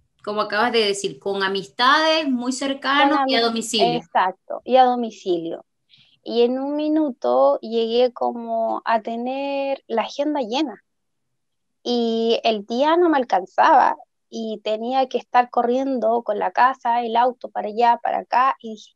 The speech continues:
Speaker 2: ya, es hora de que, de que me instale en un lugar físico, una para comodidad de uno y para comodidad del cliente.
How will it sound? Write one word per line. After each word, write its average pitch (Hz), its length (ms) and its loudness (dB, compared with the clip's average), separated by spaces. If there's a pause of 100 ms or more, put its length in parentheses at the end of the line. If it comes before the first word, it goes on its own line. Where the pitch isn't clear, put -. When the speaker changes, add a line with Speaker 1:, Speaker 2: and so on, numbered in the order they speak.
Speaker 2:
ya, 277 200 0 (260)
es 226 160 -6
hora 262 300 0
de 254 180 0
que, 107 560 -6 (580)
de 220 160 -2
que 233 160 -6
me 226 120 -2
instale 302 800 2
en 262 80 -4
un 269 120 -2
lugar 247 280 2
físico, 269 760 -2 (400)
una 392 320 8
para 233 240 6
comodidad 208 600 2
de 269 100 0
uno 196 400 -4
y 214 120 -10
para 196 240 4
comodidad 202 520 0
del 220 140 -4
cliente. 311 580 0